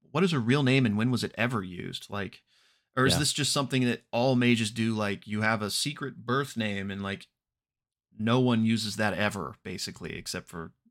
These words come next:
Speaker 1: I don't know, your parents or something, maybe. Um,
Speaker 2: Well, and we know, we know it all from her perspective. Um, so
Speaker 1: True.
Speaker 2: it,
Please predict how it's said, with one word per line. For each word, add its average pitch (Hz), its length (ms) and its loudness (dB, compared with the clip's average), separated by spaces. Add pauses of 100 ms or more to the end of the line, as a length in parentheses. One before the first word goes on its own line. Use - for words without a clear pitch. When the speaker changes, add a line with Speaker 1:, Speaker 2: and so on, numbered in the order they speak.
Speaker 1:
I 98 100 -6
don't 92 120 -6
know, 92 280 -10
your 95 140 -12
parents 104 360 -4
or 85 60 -12
something, 87 320 -16
maybe. - 380 -18 (600)
Um, 101 420 0 (100)
Speaker 2:
Well, 139 300 0 (100)
and 127 180 4
we 170 180 6
know, 131 840 4 (520)
we 143 260 4
know 170 200 4
it 110 180 -4
all 117 160 4
from 95 200 -4
her 156 320 -2
perspective. - 1000 -8 (600)
Um, 87 720 0
so 110 160 4
Speaker 1:
True. 104 160 -2
Speaker 2:
it, 120 160 -8